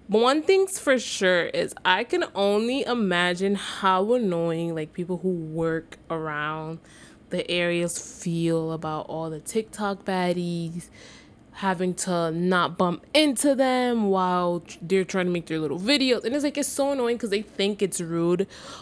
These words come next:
when people walk in front of th-, but in reality, nobody gives a fuck. Like, fuck you and your TikTok, <laughs> basically. You know what I mean? 'Cause it's like, personally, if I, luckily, I haven't ran into anyone that does TikTok,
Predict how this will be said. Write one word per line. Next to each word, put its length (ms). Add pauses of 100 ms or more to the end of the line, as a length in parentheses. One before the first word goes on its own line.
when 140
people 360
walk 540
in 140
front 200
of 100
th-, 140
but 220 (460)
in 140
reality, 640 (440)
nobody 240
gives 200
a 60
fuck. 340 (440)
Like, 160
fuck 360
you 280
and 140
your 120
TikTok, 460
<laughs> 0
basically. 500
You 100
know 120
what 100
I 60
mean? 240 (220)
'Cause 140
it's 100
like, 160
personally, 580 (460)
if 260
I, 160
luckily, 560
I 80
haven't 320
ran 160
into 400
anyone 600 (100)
that 160
does 160
TikTok, 640